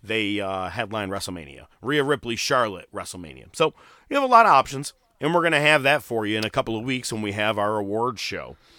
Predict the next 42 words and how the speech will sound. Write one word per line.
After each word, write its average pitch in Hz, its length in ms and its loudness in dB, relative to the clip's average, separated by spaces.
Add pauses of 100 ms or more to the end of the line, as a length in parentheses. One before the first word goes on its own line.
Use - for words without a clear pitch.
(440)
But 135 300 8 (420)
one 143 160 2
of 147 60 -2
the 139 80 -2
big 202 200 2
things 127 240 -4
I 120 60 2
wanted 107 320 -2
to 120 80 -6
talk 104 160 -2
about 110 320 0
is 110 380 -4 (340)
who 131 420 -2
we're 123 200 -4
gonna 131 160 -4
be 117 460 -4
nominating 113 580 2
for 110 160 -10
different 113 320 -6
awards 117 440 -4
this 85 260 -12
year. 58 220 -18 (760)
Um, 73 600 -12 (480)
that, 98 200 -8
and 95 140 -8
I'm 95 60 -6
gonna 98 320 -8
kinda 110 200 -6
get, 104 140 -10
just 98 180 -12
go 113 180 -4
in 117 180 -6
reverse 107 420 -8
here 104 180 -8
from 104 180 -14
what 107 140 -4
I 95 160 -6
have. 101 460 -8 (1900)
Promotion 156 540 4
of 143 80 0
the 139 100 -4
year. 104 340 -4